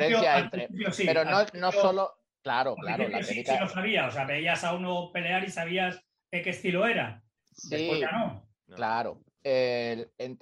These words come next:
Speaker 1: es, eh, siempre hay algo, digamos, ¿no? Uno sabe de qué escuela es dependiendo de cómo se mueva, ¿no? Pero, pero yo no me refería tanto al combate, que incluso cualquier arte de contacto, mm, sigue los mismos patrones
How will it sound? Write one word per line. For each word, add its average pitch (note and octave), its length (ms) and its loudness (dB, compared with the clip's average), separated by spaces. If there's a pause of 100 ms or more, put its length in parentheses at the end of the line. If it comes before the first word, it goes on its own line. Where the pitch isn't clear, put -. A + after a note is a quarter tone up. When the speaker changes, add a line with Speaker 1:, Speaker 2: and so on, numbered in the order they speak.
Speaker 1:
es, - 380 -10
eh, - 200 -16
siempre B2+ 400 -2
hay C3 200 4
algo, G#2+ 320 0
digamos, G#2 420 -4
¿no? C#3 260 0
Uno A2 260 -6
sabe B2 380 0
de B2 100 0
qué C3 80 -2
escuela B2 420 2
es B2 100 2
dependiendo A#2+ 380 -4
de A2+ 40 -6
cómo A2 160 -8
se - 100 -8
mueva, G2 280 -2
¿no? B2+ 140 -8
Pero, - 140 -12 (480)
pero D#3 680 6
yo D#3 140 2
no F#3+ 60 -4
me G3+ 80 4
refería F#3 420 0
tanto E3+ 280 -2
al D#3 120 2
combate, E3 640 -2 (100)
que B2+ 100 -8
incluso A#2+ 440 -8
cualquier A#2+ 560 -2
arte B2+ 240 -2
de C3 100 -2
contacto, C#3 760 -2
mm, G#2+ 240 -12 (100)
sigue A2+ 280 -6
los A#2 100 -2
mismos A2 300 -8
patrones G#2+ 720 -6